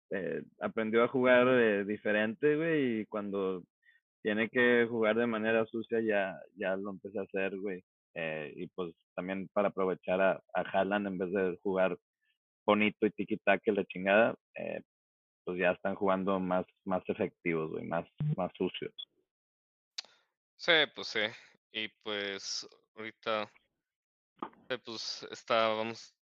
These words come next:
Speaker 2: vamos a decir que está jalando goles, Haaland, pero, este
Speaker 1: No, aguas con que no,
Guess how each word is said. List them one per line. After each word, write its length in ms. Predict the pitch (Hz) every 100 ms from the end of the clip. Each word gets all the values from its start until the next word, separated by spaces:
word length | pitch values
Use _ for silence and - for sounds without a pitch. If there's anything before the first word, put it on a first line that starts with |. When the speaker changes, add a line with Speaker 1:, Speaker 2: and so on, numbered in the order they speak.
| _
Speaker 2:
vamos 160 | 120 117
a 40 | 113
decir 80 | 113
que 100 | -
está 340 | - 113 113 _ _ _ _
jalando 520 | _ 123 117 120 127 123 123 113
goles, 580 | 104 113 113 107 - - _ _ _
Haaland, 300 | 110 107 113 - _
pero, 260 | - - 82 - _ _ _ _ _ _ _ _ _ _ _
este 1040 | 120 104 - - - - 107 104 104 104 98
Speaker 1:
No, 320 | 101 104 113
aguas 400 | 123 127 127 113
con 160 | 117 113
que 100 | 110
no, 300 | 107 113